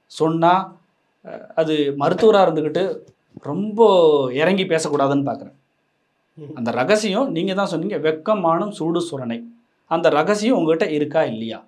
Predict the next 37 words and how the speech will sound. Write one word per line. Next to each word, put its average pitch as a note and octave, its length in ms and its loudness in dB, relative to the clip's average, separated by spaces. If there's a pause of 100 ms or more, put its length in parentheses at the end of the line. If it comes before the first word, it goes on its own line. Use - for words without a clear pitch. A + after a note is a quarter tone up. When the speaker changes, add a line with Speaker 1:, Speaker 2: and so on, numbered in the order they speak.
(580)
Speaker 1:
ரகசியம் E3+ 520 -2
இருக்கான்றதுக்கு D3+ 520 0
பேரு D#3+ 380 2
அந்த D#3 200 -6
மூணு F#3 320 -2
உங்களுக்கு E3 340 -2
இருக்கா E3 300 2
இல்லையா? A#2+ 540 -6
Speaker 2:
ம். C#3+ 340 -16
Speaker 1:
வெக்கம், D3 300 -4
மானம், C#3+ 220 -4
சூடு, C3+ 220 -8
சொரணை. A2+ 140 -12
எடப்பாடியை D#3 580 2
பத்தி D#3 220 -6
கேட்டீங்கல்ல, C#3 460 -8 (800)
Speaker 2:
ம். D#3 120 -18 (240)
Speaker 1:
உங்ககிட்ட C#3+ 360 0
ஒரு D#3 120 2
சவால் C3 380 0
விடுறேன். - 200 -14 (1500)
ஒரு D#3 240 0
நாள் F#3+ 200 4
முதல்வர் C#3 420 0
மாதிரி D#3 200 -4
எனக்கு C3+ 340 -2
பன்னெண்டு F#3 260 0
மணி C3+ 200 -2
நேரம், D3+ 200 0
ஒரு D#3+ 180 0
பகல் F3+ 320 2
எனக்கு C#3 260 -2
வந்து D#3 240 -6
சுகாதாரத்துறை D#3 800 2
மந்திரியா C3 260 -2
எனக்கு C#3 260 -2
கொடுங்க, A2 360 -10